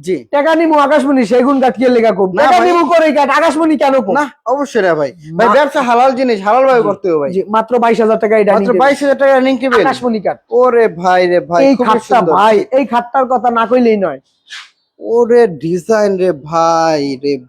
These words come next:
Speaker 1: ভাই, তো রং করা হয় নাই ভাই?
Speaker 2: সম্পূর্ণ
Speaker 1: গোলাপ আছে?
Speaker 2: র অবস্থায় আছে।
Speaker 1: জি, ও ভাই, এমনকি পিছনে, মানে, পায়ের দিকেও তো অনেক সুন্দর ডিজাইন করা ভাই।
Speaker 2: জি ভাই, এই লাইভ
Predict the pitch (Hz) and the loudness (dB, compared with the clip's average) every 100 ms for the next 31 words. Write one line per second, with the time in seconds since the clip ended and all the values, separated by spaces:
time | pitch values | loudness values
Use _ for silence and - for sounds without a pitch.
0 | - 139 139 147 156 190 254 262 294 226 | -8 -4 -2 0 0 0 2 0 0 0
1 | 185 156 170 240 311 _ - - 240 208 | 0 -2 0 -2 -6 _ -12 -4 -2 0
2 | 233 262 254 170 240 214 247 254 233 208 | 2 2 0 0 2 2 2 0 -2 -2
3 | 165 - 123 147 151 208 262 294 202 214 | -4 -6 -16 -12 -8 -4 -4 -4 -2 0
4 | 214 233 269 269 - 277 269 302 277 240 | 2 0 0 -2 -2 -2 0 0 0 0
5 | 240 240 269 294 311 294 285 285 269 277 | -2 0 0 0 0 0 0 0 -2 -4
6 | 285 247 202 240 226 220 170 160 131 180 | -4 -4 -2 -2 0 0 0 -2 -2 -2
7 | 196 180 185 233 208 202 | 0 0 2 2 2 0